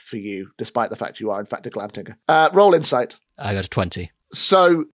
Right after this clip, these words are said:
Speaker 1: the speed at which the guards have responded, the lack of care they have for the fact that you're a Glamtinker, despite they are Glamtinker guards,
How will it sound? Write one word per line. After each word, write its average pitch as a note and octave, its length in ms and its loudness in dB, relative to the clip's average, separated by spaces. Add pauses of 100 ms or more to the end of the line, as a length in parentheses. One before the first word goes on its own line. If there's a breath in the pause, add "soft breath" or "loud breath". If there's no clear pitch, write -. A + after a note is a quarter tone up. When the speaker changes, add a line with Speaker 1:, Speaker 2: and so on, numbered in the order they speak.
(180)
Speaker 1:
the G3+ 100 -4
speed C4+ 400 -2
at C4 80 -6
which - 240 -2
the G#3+ 100 -4
guards F3+ 360 0
have D3+ 100 -8
responded, A#2+ 760 -8 (540)
the D#3+ 500 -4 (300)
lack G3 340 -2
of G#3+ 120 -2
care F#3+ 260 2
they F3+ 120 0
have E3+ 260 0
for - 80 -14
the D3+ 80 -6
fact - 240 -2
that D3 40 -12
you're D3 120 0
a C#3 40 -4
Glamtinker, C#3 580 -6
despite C3+ 440 -2
they C#3 80 -2
are C3 100 0
Glamtinker A#2 600 -10
guards, A2 680 -8